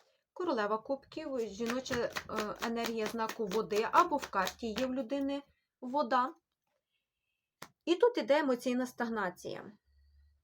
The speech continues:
відстороненість, жаль,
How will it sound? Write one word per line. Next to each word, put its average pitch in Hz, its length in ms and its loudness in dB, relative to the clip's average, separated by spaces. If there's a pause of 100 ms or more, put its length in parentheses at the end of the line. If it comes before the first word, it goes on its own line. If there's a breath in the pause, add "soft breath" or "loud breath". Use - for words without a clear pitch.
(340)
відстороненість, 220 1000 -2 (640 loud breath)
жаль, 220 480 2